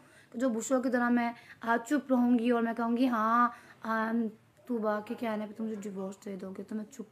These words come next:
रहूँगी? भाई, मैं तुम्हारा मुँह ना तोड़ दूँ? तुम्हारी इतनी हिम्मत, मैं टिश्यू पेपर हूँ? मैं तूबा को, तुम्हें ऐसा नंगा करूँगी ना पूरे मीडिया में कि कहीं तुम लोग मुँह दिखाने के काबिल नहीं रहोगे।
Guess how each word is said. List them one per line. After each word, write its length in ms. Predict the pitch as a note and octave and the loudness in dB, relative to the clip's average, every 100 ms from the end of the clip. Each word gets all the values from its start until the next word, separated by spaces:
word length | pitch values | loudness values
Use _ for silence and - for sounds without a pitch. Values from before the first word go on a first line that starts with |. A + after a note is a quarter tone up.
| G#3+ | -8
रहूँगी? 280 | G3+ G3+ | -6 -6
भाई, 500 | G#3+ - - _ C#4+ | -6 -12 -20 _ 6
मैं 140 | C#4+ D4+ | 8 8
तुम्हारा 200 | D4+ D4+ | 8 8
मुँह 220 | B3 D4 | 10 10
ना 80 | G4 | 8
तोड़ 260 | A4 G4 | 6 4
दूँ? 160 | C#4 E4+ D#4 - _ _ _ _ - C#4 F#4+ - - C4 - - | 6 4 2 -8 _ _ _ _ -20 -20 -18 -20 -18 -16 -16 -2
तुम्हारी 280 | B3 B3 D4 | 4 6 6
इतनी 220 | D#4 F#4+ | 6 4
हिम्मत, 320 | G4+ F4+ F4 | 8 8 8
मैं 80 | D4 | 4
टिश्यू 220 | C4 E4+ | 2 0
पेपर 260 | F#4+ G4+ G#4 | 0 2 2
हूँ? 120 | D#4 - - - - - - - - _ _ G#3+ B3 A#3+ G3 F#3+ - _ _ _ _ | 2 0 -14 -20 -20 -20 -20 -20 -20 _ _ -20 -18 -18 -20 -20 -20 _ _ _ _
मैं 100 | C#4 C#4+ | -2 0
तूबा 300 | D4 C4 F4+ F4 - - - - - | 2 8 8 6 -6 -20 -20 -20 0
को, 160 | E4 | 2
तुम्हें 320 | F4+ F4 D#4 F4 | 4 8 10 10
ऐसा 240 | E4+ F#4 | 8 8
नंगा 360 | D#4 B3 B3+ F4 | 6 6 6 6
करूँगी 280 | F#4 G4 | 6 2
ना 60 | G#4+ | 0
पूरे 220 | G#4+ E4+ | 2 6
मीडिया 260 | D4 C4+ D4+ | 6 8 8
में 100 | D#4+ | 8
कि 60 | |
कहीं 180 | D#4 D#4 | 6 4
तुम 240 | D#4+ D#4 D4 | 6 6 8
लोग 140 | D4+ B3 | 6 8
मुँह 200 | D4 D#4 | 6 6
दिखाने 400 | C4+ - D4 F#4 | 0 6 8 8
के 60 | E4+ | 8
काबिल 300 | D4 C4 A#3+ | 6 8 6
नहीं 120 | A#3+ | 4
रहोगे। 220 | G3+ G3 | 2 0